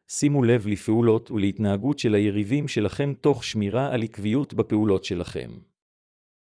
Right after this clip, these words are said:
ערבב את המשחק שלך כדי לשמור על היריבים שלך לנחש. השתמש בהונאה ובבלופים מתוזמנים בקפידה כדי ליצור ספק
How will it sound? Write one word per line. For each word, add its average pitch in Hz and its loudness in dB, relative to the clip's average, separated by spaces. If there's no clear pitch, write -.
ערבב 104 2
את 131 0
המשחק 104 0
שלך 92 -2
כדי 101 0
לשמור 117 0
על 104 4
היריבים 110 2
שלך 110 -2
לנחש. - -4
השתמש 117 0
בהונאה 98 0
ובבלופים 107 0
מתוזמנים 107 -2
בקפידה 110 0
כדי 107 0
ליצור 135 0
ספק 131 -4